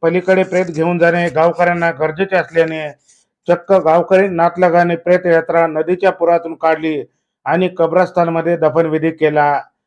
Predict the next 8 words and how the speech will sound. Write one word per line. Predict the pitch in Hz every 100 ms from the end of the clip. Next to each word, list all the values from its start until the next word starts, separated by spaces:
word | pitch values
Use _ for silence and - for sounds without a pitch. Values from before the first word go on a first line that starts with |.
| _ _ _
स्वातंत्र्याच्या | 147 151 202 196 185 185 190
पंच्याहत्तर | 185 170 147 196 196 202
वर्षानंतरही | 185 170 185 175 170 170 170 165 170 160
धानोरा | 139 143 175 196
गांधीनगर | 180 165 170 170 160 165
रस्ता | 160 156 170
झाला | 147 147 170
नसल्याने | 165 139 165 160 156